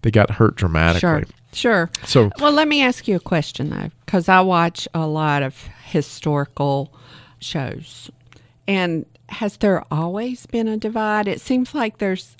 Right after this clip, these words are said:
Speaker 2: always has been.
Speaker 1: Well, yeah.
Speaker 2: And, I mean, and you will know the numbers better than I do. Is this divide larger than it's ever been, or is it just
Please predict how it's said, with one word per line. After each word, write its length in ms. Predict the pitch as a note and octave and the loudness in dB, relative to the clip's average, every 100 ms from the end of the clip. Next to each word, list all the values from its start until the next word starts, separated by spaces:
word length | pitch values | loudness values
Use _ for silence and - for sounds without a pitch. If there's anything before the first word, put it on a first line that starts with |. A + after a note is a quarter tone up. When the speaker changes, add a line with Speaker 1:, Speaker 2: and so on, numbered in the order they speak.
| - | 2
Speaker 2:
always 460 | G3+ G#3 G3+ F#3+ - | 6 6 4 0 -4
has 340 | F#3 C#3+ - - - | -6 -4 -6 -10 -6
been. 380 | C3+ C3+ D#3 - | -4 -4 -6 -2
Speaker 1:
Well, 260 | G#3 F#3 F3+ | 6 6 8
yeah. 240 | G3+ G3 F#3+ | 6 6 4
Speaker 2:
And, 160 | F3+ - | -2 -2
I 120 | G3+ | 0
mean, 400 | G3 F3+ F3 - _ _ _ - | 0 -2 -4 -8 _ _ _ -6
and 260 | F#3 F#3 G3 | -2 0 2
you 180 | G#3+ G#3 | 2 2
will 180 | G3 | 2
know 180 | E3+ E3 | 2 0
the 100 | D#3 | 0
numbers 440 | D3 C#3+ C3+ D#3 - | 0 -2 -2 -6 -6
better 300 | D3+ C#3+ C#3+ | -4 -4 -2
than 280 | D3 C#3+ C#3 | -2 -2 -2
I 240 | - D3+ D3 | -2 -2 -2
do. 400 | D3 C#3 C#3+ D3 - - | -6 -8 -8 -12 -16 -4
Is 260 | - E3+ | -2 -2
this 340 | E3 F#3+ G#3 - | -2 -2 -2 -6
divide 760 | - F3+ F3+ E3+ E3 E3 D#3 - D#3 | -8 -4 -2 0 -2 -2 -6 -12 -6
larger 640 | D3+ D3+ E3 F3 A3 A3 | -2 0 0 0 0 2
than 220 | A3+ A3+ | 2 2
it's 220 | A3 - | 0 0
ever 300 | G#3+ G#3+ G#3+ | 0 2 2
been, 640 | G#3+ A3+ G#3 G#3 G#3 G#3+ A3+ - - - | 0 0 2 2 0 -2 -8 -16 -20 -4
or 460 | F#3+ F#3+ F#3 F3 - | 2 6 6 6 2
is 240 | F#3+ F#3 - | 0 0 0
it 200 | D#3+ - _ | -4 -6 _
just 760 | - F3+ E3+ F3+ - - - - | -2 0 2 -2 -10 -16 -18 -20